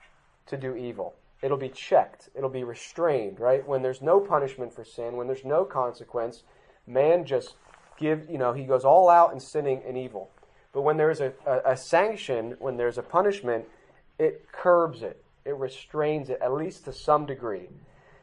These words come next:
Now, we don't say this is the greatest goal for humanity, you know, the greatest, the highest end of God's law. But I am certainly thankful for less outward sin and evil,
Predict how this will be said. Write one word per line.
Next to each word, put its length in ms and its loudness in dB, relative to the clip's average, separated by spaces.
Now, 180 8
we 100 0
don't 240 4
say 260 8
this 220 -6
is 80 -12
the 100 -6
greatest 760 -2
goal 240 4
for 180 -4
humanity, 640 -4
you 60 -14
know, 140 -2
the 80 -8
greatest, 640 -2
the 60 -6
highest 560 2
end 240 2
of 140 2
God's 320 10
law. 480 10
But 440 10
I 220 8
am 160 4
certainly 400 0
thankful 500 0
for 200 2
less 580 4
outward 560 6
sin 560 -4
and 180 -6
evil, 460 -6